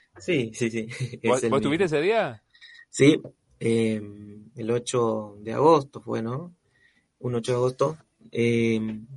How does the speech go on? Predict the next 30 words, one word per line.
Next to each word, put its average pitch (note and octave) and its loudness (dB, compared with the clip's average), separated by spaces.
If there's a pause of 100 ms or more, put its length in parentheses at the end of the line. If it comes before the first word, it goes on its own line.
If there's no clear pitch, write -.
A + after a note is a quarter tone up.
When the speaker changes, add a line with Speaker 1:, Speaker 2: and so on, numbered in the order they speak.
Speaker 1:
sí, E3 6
participamos C#3 2
nosotros C3 -2
como A#2+ 0
colegio. C3+ 2
Recuerdo B2 -2
que, G#2+ -6 (560)
que - -6
habíamos A#2 -2
salido B2 0 (720)
para G#2 -6
escuchar, B2 -4 (320)
sí, - -10
por A2 -6
alto, A2 -6 (140)
por A#2 -6
altos A#2 -4
parlantes B2 0
afuera A#2 -4
de A2+ -2
la A#2 -2
radio, B2 -4 (520)
eh, G2+ -10
lo G#2 -14
que - -20
fue G#2+ -4 (460)
la G#2+ -12
conversación, A2+ -2
¿no? C3 -4
Eh, G#2 -8